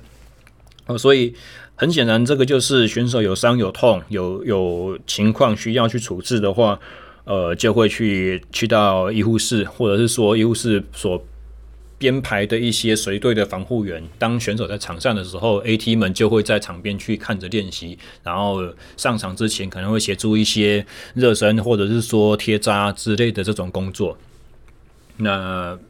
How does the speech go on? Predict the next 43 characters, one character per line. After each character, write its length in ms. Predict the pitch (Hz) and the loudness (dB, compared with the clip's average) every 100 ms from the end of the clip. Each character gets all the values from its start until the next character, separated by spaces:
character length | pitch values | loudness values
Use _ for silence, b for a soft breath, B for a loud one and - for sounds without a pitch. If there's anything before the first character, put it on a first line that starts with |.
| - - | -12 0
跟 160 | 131 | 2
一 80 | 143 | 2
些 400 | 135 135 127 139 | 4 6 6 4
A 80 | 147 | 4
T 100 | 143 | 4
的 100 | 123 | 2
朋 140 | 117 | 2
友 100 | 120 | 4
们 160 | 107 101 | 4 2
聊 160 | 95 101 | 0 0
过， 180 | 127 107 | 2 2
也 140 | 92 | 0
是， 180 | - 123 | -2 -4
他 160 | 110 | -2
们 160 | 110 107 | 0 0
也 80 | 92 | 0
是 180 | 127 107 | -2 -4
讲 220 | - 90 | -4 -2
过 180 | 117 104 | 2 2
一 40 | |
个 100 | 107 | 0
很， 160 | - 80 82 - B B B B | -6 -12 -16 -16 B B B B
很 160 | - 123 | -4 -2
好 160 | 98 | -2
玩 240 | 90 85 92 | -2 -2 -2
的 420 | 95 87 90 87 | -2 -2 -4 -8
观 260 | - 107 110 | -2 -2 0
点， 140 | 90 | -4
就 100 | 107 | -4
是 60 | 104 | -4
说 280 | - 101 101 B B B B | -2 -2 -4 B B B B
防 160 | - 127 | 0 2
护 100 | 151 | 2
员 120 | 117 | 0
是 180 | 113 127 | 0 -4
一 80 | 113 | 0
个 180 | 113 | 2
很 380 | 104 101 82 82 - - - B B B B B - | 2 0 -6 -12 -16 -20 -20 B B B B B -18
透 320 | - 156 127 | -6 2 2
明 320 | 95 95 92 | 2 -2 -6
的 240 | 92 90 92 | -4 -4 -4
存 380 | - - 87 87 | -10 -12 -14 -4
在， 280 | 113 87 | -4 -4